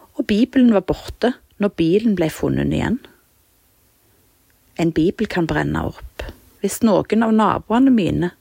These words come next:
som jeg snakket om i går, hvis de hadde en bibel i huset,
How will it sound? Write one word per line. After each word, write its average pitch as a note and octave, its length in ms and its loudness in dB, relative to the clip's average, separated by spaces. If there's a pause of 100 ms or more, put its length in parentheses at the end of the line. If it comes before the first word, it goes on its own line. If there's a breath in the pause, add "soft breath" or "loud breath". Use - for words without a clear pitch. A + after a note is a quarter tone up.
(200 soft breath)
som - 160 -8
jeg - 140 -6
snakket - 260 -6
om G3+ 100 -2
i G3+ 60 -2
går, A3+ 240 -2 (480 loud breath)
hvis - 240 -6
de G#3+ 240 2
hadde G3 240 -2
en G3+ 160 -2
bibel G#3 320 0
i F#3 160 -2
huset, G3 400 -6